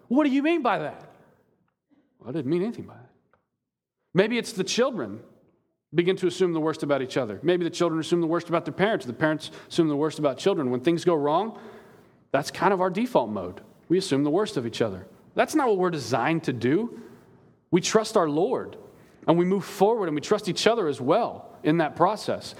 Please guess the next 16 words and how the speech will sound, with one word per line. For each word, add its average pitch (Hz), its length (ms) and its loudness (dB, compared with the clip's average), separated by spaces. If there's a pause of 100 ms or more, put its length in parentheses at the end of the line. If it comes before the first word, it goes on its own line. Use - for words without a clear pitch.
(140)
It 165 80 4
happens 202 320 4
in 170 120 0
business, 175 600 0 (240)
where 185 160 6
a 180 40 -2
business 214 380 0
begins 185 320 0
to 175 60 -6
go 170 120 2
south 208 500 0 (140)
and 156 160 2
funds 202 440 2
are, 151 200 0 (140)
are 151 140 4
tight 180 520 0